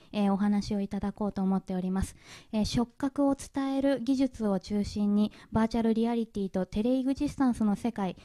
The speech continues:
そして最先端の技術をご紹介します。そして、バーチャルリアリティとテレイグジスタンスの技術がもたらすですね、未来の形を先生と皆さんと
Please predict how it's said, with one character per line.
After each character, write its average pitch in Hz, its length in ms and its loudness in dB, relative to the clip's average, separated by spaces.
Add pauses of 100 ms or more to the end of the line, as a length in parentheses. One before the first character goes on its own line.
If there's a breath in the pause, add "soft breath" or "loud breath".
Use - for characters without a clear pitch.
そ 247 100 0
し - 80 -4
て 233 80 2
最 254 240 2
先 311 200 4
端 269 140 4
の 220 120 6
技 220 140 -2
術 254 280 -2
を 240 60 0
ご 214 140 0
紹 190 180 -2
介 180 180 -2
し 185 140 -2
ま 180 160 0
す。 - 180 -10 (540 soft breath)
そ 254 80 0
し - 80 -6
て、 233 100 2
バ 220 120 0
ー 262 80 4
チ 320 100 -2
ャ - 20 2
ル 311 140 2
リ 302 120 0
ア 311 60 0
リ 302 140 -2
テ 226 100 -8
ィ 202 80 -2
と 185 220 -6
テ 208 100 -4
レ 240 140 2
イ 247 40 0
グ 262 120 2
ジ 269 100 2
ス 262 80 -4
タ 240 120 0
ン 202 60 2
ス 196 120 0
の 180 180 2
技 220 140 -2
術 240 260 -2
が 180 140 -2
も 170 100 -2
た 190 120 -4
ら 202 120 -4
す 180 140 -10
で 170 100 -6
す - 80 -18
ね、 202 220 -2 (180 soft breath)
未 285 160 6
来 320 220 4
の 190 160 4
形 226 480 -2
を 220 160 -2
先 240 240 2
生 262 180 -2
と 226 160 -2
皆 220 240 0
さ 233 140 -2
ん 214 80 -2
と - 80 -8